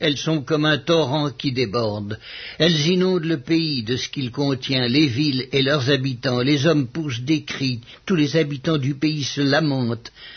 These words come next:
à cause du retentissement des sabots de ces puissants chevaux, du bruit de ces chars et du fracas des roues.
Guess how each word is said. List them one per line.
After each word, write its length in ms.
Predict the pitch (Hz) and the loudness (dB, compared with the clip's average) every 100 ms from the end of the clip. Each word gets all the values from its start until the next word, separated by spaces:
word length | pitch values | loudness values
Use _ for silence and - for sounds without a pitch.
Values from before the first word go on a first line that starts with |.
| - - | -8 -4
à 80 | |
cause 300 | 120 160 143 | 2 4 4
du 100 | 113 | 2
retentissement 800 | 131 156 156 151 - 143 151 151 | 2 2 0 -2 -2 -4 -2 0
des 140 | 135 131 | 0 0
sabots 460 | - 143 135 139 | 0 0 2 0
de 60 | 120 | 0
ces 160 | 131 | -4
puissants 440 | 123 127 127 143 135 | -4 -4 -4 -2 -2
chevaux, 480 | - 139 127 131 - - - | -2 0 0 -2 -4 -10 -6
du 100 | 151 | 0
bruit 320 | 135 135 156 139 | 2 4 2 0
de 40 | |
ces 240 | - 147 | -2 -2
chars 440 | 139 - 165 139 120 | 0 2 2 2 0
et 100 | 123 | -4
du 120 | 131 | -6
fracas 480 | - 139 135 143 135 | -4 -4 -2 0 0
des 140 | 131 | 0
roues. 300 | 113 127 117 | 0 -2 -4